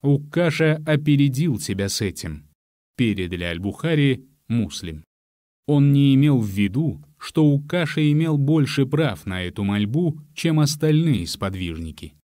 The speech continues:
Просто если бы он обратился с мольбой за этого человека, то поднялся бы другой, третий и так далее до бесконечности.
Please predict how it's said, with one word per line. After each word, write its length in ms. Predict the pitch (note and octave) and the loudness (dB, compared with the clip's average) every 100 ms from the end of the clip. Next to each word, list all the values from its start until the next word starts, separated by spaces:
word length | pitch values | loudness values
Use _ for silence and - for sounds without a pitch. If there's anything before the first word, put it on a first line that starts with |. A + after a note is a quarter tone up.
| _ _ _ _ - | _ _ _ _ -4
Просто 440 | C3+ C#3 B2 - | 0 0 0 0
если 400 | B2 C3 C3 C3 | 2 2 2 0
бы 120 | B2 B2 | 0 2
он 200 | C3+ B2+ | 2 2
обратился 640 | A#2+ A#2 A2+ C3 B2 B2 | 2 -2 -2 -4 -2 -4
с 140 | G#2+ | -4
мольбой 420 | A#2 A2 G#2+ C3 A2+ | -2 0 0 0 0
за 160 | G2+ | 0
этого 420 | G#2+ A#2+ A#2 G2+ | 0 -2 -4 -6
человека, 720 | G2 G#2+ F#2+ F2+ B2 D3 D3 E2 _ _ _ | -6 -6 -8 -4 -4 -4 -8 -18 _ _ _
то 140 | - D#3 | -2 0
поднялся 580 | D#3+ D3+ D#3 D#3+ C#3+ C3+ | 2 2 2 2 0 0
бы 140 | B2 | 0
другой, 640 | A2+ G#2+ F#2 B2+ D3 B2 _ _ | 0 -2 0 0 0 -2 _ _
третий 640 | G2+ A2 D3 D3 B2+ A2+ - _ - | -4 0 0 2 0 0 -8 _ -4
и 140 | D#3 | 0
так 260 | D3+ D3 C3 | 0 2 2
далее 540 | C#3 E3 D3+ C#3+ C#3 - - | 2 0 2 2 2 -2 -6
до 180 | C3 B2+ | 0 0
бесконечности. 1040 | G#2+ G2+ - G2 E2 - E2 - - - | 0 -4 -4 -6 -6 -10 -12 -14 -14 -18